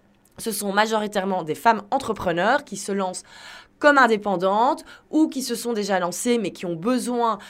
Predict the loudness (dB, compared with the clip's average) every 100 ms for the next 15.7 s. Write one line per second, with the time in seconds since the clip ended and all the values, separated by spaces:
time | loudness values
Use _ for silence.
0 | -14 -6 -2 0 0 -2 -4 -6 -6 -2
1 | -2 -4 -4 -6 -4 -2 0 2 2 2
2 | 2 -2 -8 -4 0 2 2 0 -4 -4
3 | -4 -4 -6 -10 -6 -4 -2 -4 -4 -2
4 | 0 0 -2 -4 -8 -8 -6 -2 0 0
5 | 0 0 -2 -4 -4 0 0 4 4 4
6 | 2 -10 -18 -8 -2 0 2 0 0 -2
7 | -2 0 0 0 -2 -2 -4 -4 -4 -6
8 | -10 _ _ -14 -4 -4 0 0 0 -6
9 | -2 -2 -2 -6 -6 -4 -4 -6 -6 -8
10 | -16 -20 -20 -20 -8 0 2 2 0 0
11 | -2 -2 -8 -12 -18 -8 -6 -6 -10 -2
12 | 0 2 0 -2 -6 -8 -6 -8 -10 -20
13 | -16 -6 -2 -2 -4 -6 -6 -4 -2 -2
14 | -2 -2 -2 -2 -2 -4 -4 -6 -8 -8
15 | -6 0 2 4 6 4 2